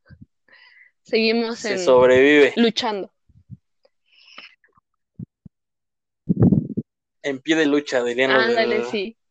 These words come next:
Speaker 2: movimiento
Speaker 1: Ya no le voy
Speaker 2: estudiantil.
Speaker 1: a eso.
Speaker 2: Y re-, <laughs>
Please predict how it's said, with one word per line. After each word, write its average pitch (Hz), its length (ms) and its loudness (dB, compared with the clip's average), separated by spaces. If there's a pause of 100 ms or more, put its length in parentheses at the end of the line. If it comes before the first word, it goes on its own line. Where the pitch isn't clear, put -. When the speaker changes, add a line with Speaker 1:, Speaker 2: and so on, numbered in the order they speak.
(140)
Speaker 2:
movimiento 135 440 0 (100)
Speaker 1:
Ya 269 160 2
no 240 100 4
le 208 100 0
voy - 120 2
Speaker 2:
estudiantil. 180 120 -2
Speaker 1:
a 170 40 -2
eso. 170 240 -12 (2750)
Speaker 2:
Y 139 100 -2
re-, 139 160 2 (760)
<laughs> 190 920 2